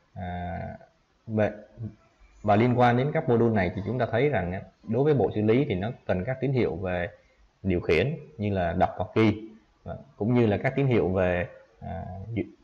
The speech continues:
địa chỉ. Bởi vì chúng ta biết rằng đây là một cái bộ nhớ có khả năng đánh địa chỉ, có khả năng ghi và đọc theo đúng kiến trúc của Neumann.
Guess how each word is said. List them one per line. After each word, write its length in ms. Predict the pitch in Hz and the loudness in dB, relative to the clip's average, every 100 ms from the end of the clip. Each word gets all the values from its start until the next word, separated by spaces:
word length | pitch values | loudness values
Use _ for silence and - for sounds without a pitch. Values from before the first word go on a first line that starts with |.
| _ _ _ _ _ _ | _ _ _ _ _ _
địa 160 | - 95 | -2 0
chỉ. 400 | - 85 127 156 - - - - _ | 2 2 2 -2 -8 -12 -12 -14 _
Bởi 160 | 117 117 | -2 2
vì 100 | 107 | 2
chúng 100 | 127 | 2
ta 120 | 131 | 4
biết 180 | 117 143 | 4 4
rằng 120 | 104 | 2
đây 140 | 101 113 | 4 4
là 140 | 104 | 4
một 300 | 95 92 87 | 2 0 -2
cái 120 | 104 | -2
bộ 140 | 120 87 | -2 0
nhớ 300 | 95 104 123 | 0 0 -2
có 60 | 123 | -4
khả 120 | 104 | -4
năng 180 | 107 101 | -2 0
đánh 200 | 113 139 | 0 0
địa 100 | - - | -4 -2
chỉ, 340 | 80 117 143 139 | 0 0 -4 -12
có 60 | |
khả 120 | 127 95 | -10 -6
năng 200 | 104 101 | -2 2
ghi 160 | 104 | 2
và 120 | 95 | 0
đọc 180 | 85 80 - - _ _ - | 0 0 -2 -12 _ _ -6
theo 120 | 104 101 | -6 -2
đúng 200 | 117 131 | -2 0
kiến 160 | 135 139 | -2 -2
trúc 120 | 147 113 | -2 0
của 80 | |
Neumann. 300 | 104 101 95 | 0 2 0